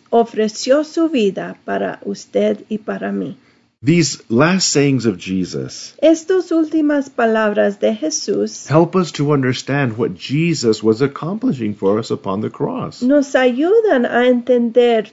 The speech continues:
Speaker 1: todo lo que cumplió Jesucristo en la cruz para nosotros.
Speaker 2: This is why we as Christians preach and proclaim the cross.
Speaker 1: Por esta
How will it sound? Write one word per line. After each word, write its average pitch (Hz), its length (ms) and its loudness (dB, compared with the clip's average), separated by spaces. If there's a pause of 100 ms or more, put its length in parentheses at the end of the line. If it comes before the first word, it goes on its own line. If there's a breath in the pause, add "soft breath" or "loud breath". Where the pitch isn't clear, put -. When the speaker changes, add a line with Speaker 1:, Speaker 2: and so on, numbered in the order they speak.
Speaker 1:
todo 330 320 4
lo 311 280 4
que 240 200 0
cumplió 220 880 2 (580 soft breath)
Jesucristo 220 880 -2
en 302 340 6
la 349 200 2
cruz 202 400 2
para 202 300 0
nosotros. - 680 -8 (160)
Speaker 2:
This 202 320 4
is 127 200 0
why 131 240 4
we 139 240 4
as 135 140 0
Christians 120 640 -6 (100)
preach 147 440 -2
and 117 140 0
proclaim 110 720 0
the 98 100 -2
cross. - 760 -6 (100)
Speaker 1:
Por 311 220 4
esta 381 320 2